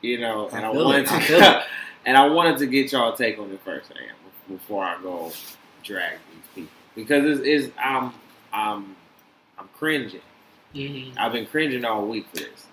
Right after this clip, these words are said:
Speaker 1: Like <laughs> I've been, I've been ready for this podcast. Like I've, I've been secretly just waiting on it. I'm like, "Yes, today is the day."
Speaker 2: <laughs>
Speaker 1: 'Cause everybody been, like,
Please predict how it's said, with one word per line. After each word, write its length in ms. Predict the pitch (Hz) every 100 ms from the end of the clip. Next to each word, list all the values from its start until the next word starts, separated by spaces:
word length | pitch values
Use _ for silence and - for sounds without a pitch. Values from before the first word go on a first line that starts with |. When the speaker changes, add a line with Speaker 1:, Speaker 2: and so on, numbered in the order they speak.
| -
Speaker 1:
Like 180 | 92 110
<laughs> 20 |
I've 220 | 123 -
been, 320 | 180 147 127
I've 180 | 120 147
been 160 | 151 131
ready 240 | 135 -
for 100 | -
this 100 | 101
podcast. 220 | 107 85 - - - -
Like 100 | -
I've, 220 | 90 95
I've 180 | 92 95
been 160 | 98 95
secretly 460 | - 120 110 107 104
just 240 | 101 98 - - - _ _
waiting 400 | 95 107 107 104 104
on 180 | 104
it. 100 | 98
I'm 180 | 98 104
like, 180 | 98 87 90
"Yes, 360 | 95 87 80 -
today 300 | - 92 98
is 120 | 98 95
the 80 | 95
day." 520 | 90 - _ - 127
Speaker 2:
<laughs> 100 | - - - - - _ -
Speaker 1:
'Cause 120 | 107
everybody 460 | 101 107 107 107 104
been, 100 | 107
like, 160 | 101